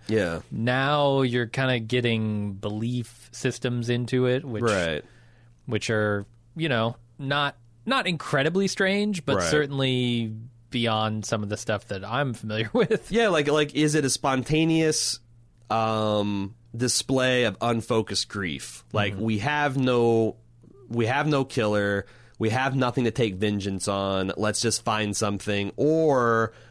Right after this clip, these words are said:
Speaker 1: are they playing a game of rules we don't understand? Like,
Speaker 2: Right.
Speaker 1: like, like, a lot of shit in Wicker Man doesn't make sense until you get to the end. You figure out, like, what's going on here in this island. I think it's kinda similar. Like, maybe, just maybe there's something dark and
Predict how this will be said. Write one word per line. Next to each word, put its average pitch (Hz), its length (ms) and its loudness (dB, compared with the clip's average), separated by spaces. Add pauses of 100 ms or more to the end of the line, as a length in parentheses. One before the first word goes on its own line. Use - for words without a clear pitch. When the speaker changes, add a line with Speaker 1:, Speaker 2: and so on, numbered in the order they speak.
(200)
Speaker 1:
are 117 100 0
they 127 140 2
playing 139 380 2
a 110 40 0
game 113 420 2
of 95 160 -2
rules 107 340 2
we 104 60 4
don't 98 200 2
understand? 87 720 -2
Like, 107 180 0
Speaker 2:
Right. 127 240 4
Speaker 1:
like, - 20 -4
like, 143 200 0
a 139 40 0
lot 165 220 4
of 139 60 2
shit 143 200 0
in 120 80 0
Wicker 139 260 0
Man 107 280 0
doesn't 107 300 0
make 98 220 -2
sense 135 360 0
until 107 200 -2
you 104 60 0
get 95 180 -4
to 104 100 -8
the 101 180 0
end. 107 160 0
You 95 60 -4
figure 98 320 -2
out, 95 360 -2 (100)
like, 92 260 -2
what's 101 480 -4
going 92 260 -2
on 98 220 -2
here 98 160 -2
in 90 80 -2
this 87 140 -6
island. 104 500 0
I 85 100 -2
think 117 240 -4
it's 95 140 -6
kinda 110 240 -4
similar. 117 320 -2
Like, 95 200 -2
maybe, 110 640 0 (540)
just 127 240 0
maybe 120 360 2
there's 175 160 2
something 165 560 0 (140)
dark 143 420 2
and 110 360 0